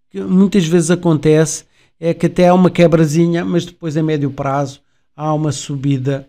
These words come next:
grande nos investimentos de risco. Quanto menos são os juros, maiores são os inve-, investimentos de risco. Isto é, e reparem, isto é a tempestade perfeita. Os E T Fs,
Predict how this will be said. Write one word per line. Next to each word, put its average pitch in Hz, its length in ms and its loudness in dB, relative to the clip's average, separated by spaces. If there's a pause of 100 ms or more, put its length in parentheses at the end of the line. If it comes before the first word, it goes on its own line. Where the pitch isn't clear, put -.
grande 139 680 -6
nos 180 260 4
investimentos 165 720 -2
de 160 140 2
risco. 156 440 -4 (460)
Quanto 165 340 -2
menos 175 300 6
são 175 160 4
os 165 80 4
juros, 160 380 0
maiores 165 400 2
são 170 100 -6
os 151 140 -4
inve-, 156 360 -6
investimentos 156 540 -10
de - 80 -14
risco. 135 320 -10
Isto 175 220 -12
é, 180 80 -6
e 170 340 -12
reparem, 151 420 -10
isto 147 160 -10
é 180 60 -6
a 156 80 -6
tempestade 185 560 -8
perfeita. - 560 -16 (840)
Os 147 160 -10
E 180 120 2
T 143 320 0
Fs, - 260 -20